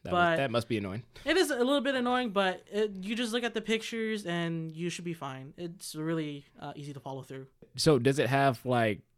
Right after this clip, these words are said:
Speaker 1: does it tell you this piece goes here, or do you just have to look at the picture and kinda eyeball it and piece it together?
Speaker 2: Um, uh, it's a little bit of both, but it's really thorough.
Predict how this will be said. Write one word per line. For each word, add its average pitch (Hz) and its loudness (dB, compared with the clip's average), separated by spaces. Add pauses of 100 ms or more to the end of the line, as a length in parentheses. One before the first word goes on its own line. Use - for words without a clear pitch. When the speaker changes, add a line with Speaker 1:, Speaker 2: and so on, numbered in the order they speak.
Speaker 1:
does 123 4
it 113 0
tell 131 4
you 110 2
this 113 2
piece 120 2
goes 110 2
here, 143 6
or 127 8
do 113 2
you 117 6
just 113 -2
have 117 -2
to 104 -2
look 110 0
at 101 -4
the 101 -4
picture 113 2
and 104 -4
kinda 110 -6
eyeball 104 -4
it 87 -8
and 98 -6 (240)
piece - 4
it 90 -12
together? 90 -4
Speaker 2:
Um, 233 0 (720)
uh, 180 0
it's 185 -8
a 285 -4
little 349 2
bit 294 0
of 156 -2
both, 151 -2
but 160 2
it's 165 -6
really 165 -2
thorough. 165 -4